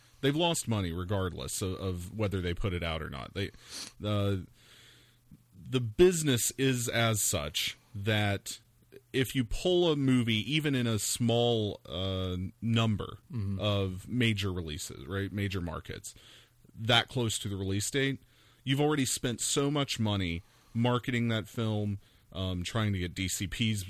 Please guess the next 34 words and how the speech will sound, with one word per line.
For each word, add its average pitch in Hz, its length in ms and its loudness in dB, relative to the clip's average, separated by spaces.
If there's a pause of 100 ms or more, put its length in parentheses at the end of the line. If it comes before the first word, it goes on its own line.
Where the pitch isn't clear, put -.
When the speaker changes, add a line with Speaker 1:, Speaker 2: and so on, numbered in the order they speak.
(120)
Speaker 1:
mailed 98 340 -2
out 107 220 2
to 120 100 -2
everybody, 101 540 0
et 82 100 -8
cetera, 113 480 2
that 95 340 0
you 139 220 2
are 131 140 2
losing 107 480 2
money. - 340 -8
It's 107 240 -2
not 135 240 6
a 135 60 4
marketing 110 420 0
strategy 95 640 -2
to, 90 480 -4 (1120)
to 110 240 2
remove 107 500 2
something 90 440 -2
from 87 160 -4
a 82 60 -4
theater 73 500 -8
Speaker 2:
Right. 110 240 4
Speaker 1:
that 98 200 2
close 95 300 -2
to 92 120 -2
its - 160 -6
release 80 320 -4
date. 50 300 -10 (460)
Um, 104 480 0 (1200)
so 160 360 2
I 175 140 4
think, - 420 -2